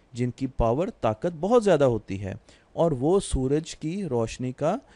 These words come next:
मुकाबला कर सकती हैं। तो यहाँ पर आपको नज़र आ रहा होगा Plant and Aquarium एफ़ ट्वेंटी। ये एक ऐसी ट्यूबलाइट है जो पौधों के ऊपर लगा दी जाए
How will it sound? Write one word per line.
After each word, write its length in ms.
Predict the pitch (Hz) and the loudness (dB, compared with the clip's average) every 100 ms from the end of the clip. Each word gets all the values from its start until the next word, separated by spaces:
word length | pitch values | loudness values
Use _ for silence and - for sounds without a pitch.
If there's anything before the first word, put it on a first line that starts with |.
| - - | -10 -8
मुकाबला 380 | - 101 117 | -2 -2 -2
कर 240 | 170 - 233 | -2 -2 -2
सकती 380 | - 180 165 151 | -2 -6 -4 -2
हैं। 200 | 143 147 _ - _ - | -4 -8 _ -20 _ -4
तो 60 | |
यहाँ 260 | 151 160 202 | 2 2 4
पर 160 | 214 | 4
आपको 220 | 202 190 196 | 2 0 0
नज़र 300 | 156 160 170 | 0 2 2
आ 160 | 165 | 2
रहा 120 | 160 | 2
होगा 180 | 165 170 | 0 0
Plant 480 | 165 143 139 160 - | -4 -2 -2 -2 -2
and 160 | 156 - | -4 -6
Aquarium 500 | 135 135 139 151 156 - | -6 -2 0 -2 -4 -2
एफ़ 200 | 151 - | -2 -2
ट्वेंटी। 420 | 139 117 104 101 110 - - _ - | -4 -4 -4 -8 -10 -18 -20 _ -2
ये 80 | 143 | -2
एक 120 | 139 | 2
ऐसी 480 | 135 - 196 214 254 _ _ _ - | 0 0 -4 -4 -6 _ _ _ -4
ट्यूबलाइट 440 | 190 202 190 160 | -2 2 2 2
है 260 | 127 123 175 - _ _ _ _ 120 | 0 -2 -4 -12 _ _ _ _ 0
जो 220 | 151 185 | 4 4
पौधों 360 | - 143 143 | 2 2 2
के 120 | 143 147 | 2 0
ऊपर 180 | 135 | 0
लगा 340 | 131 110 104 104 | 0 0 0 0
दी 160 | 151 | 0
जाए 300 | 151 139 156 | 0 0 -2